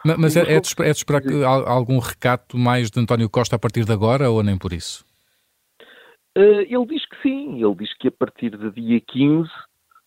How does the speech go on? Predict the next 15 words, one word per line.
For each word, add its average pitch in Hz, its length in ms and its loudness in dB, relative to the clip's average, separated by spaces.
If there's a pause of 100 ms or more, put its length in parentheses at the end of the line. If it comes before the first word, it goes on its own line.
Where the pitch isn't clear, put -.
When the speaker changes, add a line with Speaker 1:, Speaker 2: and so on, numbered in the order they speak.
Speaker 2:
eh, 135 360 4
que - 60 -18
vai 123 160 2
estar, 131 400 2
eh, 139 240 -2
mais 120 320 -2
recatado 139 640 0
e, 101 380 -12
e, 85 400 -12
e 95 240 -8
imagino 107 360 -2
que - 180 -18
sim, 117 140 0
de - 200 -12
facto, - 320 -2